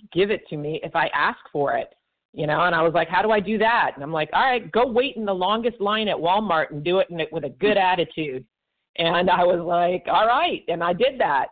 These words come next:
And you know what? Now I get to wait in lines, and I get to be patient, and I get to make people around me who are impatient have a little bit of joy waiting in line. And, um,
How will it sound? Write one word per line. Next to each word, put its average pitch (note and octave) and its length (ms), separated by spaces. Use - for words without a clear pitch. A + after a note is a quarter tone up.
And D#3+ 140
you F3 80
know F#3 120
what? A3 200
Now G#3+ 160
I B3 80
get A3+ 200
to G#3 80
wait F3 300
in E3+ 60
lines, E3 580
and E3 120
I D#3+ 120
get E3+ 220
to F3+ 60
be E3 180
patient, E3+ 600
and D#3+ 120
I D#3+ 80
get F3 180
to G3+ 80
make F#3 240
people F#3+ 340
around F3 340
me G3 140
who F3 140
are D#3+ 180
impatient F3 800
have F3 160
a E3+ 40
little F#3 200
bit F3+ 160
of E3 100
joy F3+ 260
waiting D3 300
in D3+ 100
line. D#3+ 380
And, D#3 600
um, D#3 500